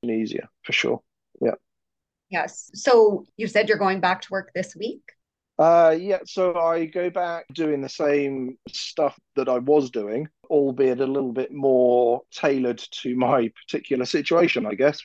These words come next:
Speaker 1: for about a, want of a better way of putting it. So it's not flying. I won't be able to get back, uh, into a plane, certainly until I get my aviation medical back, which I've had the medical done. I'm now just waiting for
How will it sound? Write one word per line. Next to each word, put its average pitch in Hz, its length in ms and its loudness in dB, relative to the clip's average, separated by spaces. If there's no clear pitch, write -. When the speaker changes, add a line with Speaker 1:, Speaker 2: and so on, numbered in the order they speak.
Speaker 1:
for 123 80 -4
about 113 200 0
a, 113 160 0
want 123 160 -4
of 113 80 -6
a 110 60 -8
better 117 220 2
way 113 220 4
of 113 140 -4
putting 120 220 -4
it. 185 180 -2
So 175 120 2
it's 147 120 2
not 165 180 2
flying. 165 480 4
I 135 140 -2
won't 139 500 -2
be 127 80 -6
able 123 120 -4
to - 60 -20
get 117 220 -16
back, 127 220 -2
uh, 117 300 2
into 120 300 -8
a 110 40 -6
plane, 117 540 -2
certainly 131 720 2
until 127 300 -2
I 127 60 2
get 123 200 -4
my 117 520 -2
aviation 123 480 -2
medical 127 260 -6
back, 123 240 -2
which 123 200 -8
I've 117 220 0
had 131 220 0
the 131 60 0
medical 117 280 -2
done. 123 180 2
I'm 131 80 2
now 113 120 0
just 113 240 -8
waiting 117 220 -4
for - 60 -20